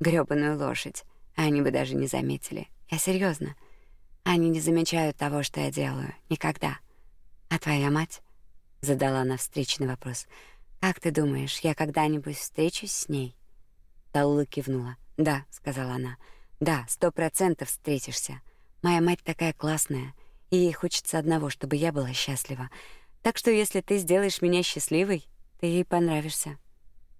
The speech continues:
В то время разговор показался ей слегка фантастическим.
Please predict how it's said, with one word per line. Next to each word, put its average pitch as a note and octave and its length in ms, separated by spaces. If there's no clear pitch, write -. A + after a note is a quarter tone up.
В - 60
то F3 80
время F#3 280
разговор D3+ 420
показался D3 580
ей C#3 80
слегка C#3+ 420
фантастическим. C3+ 1040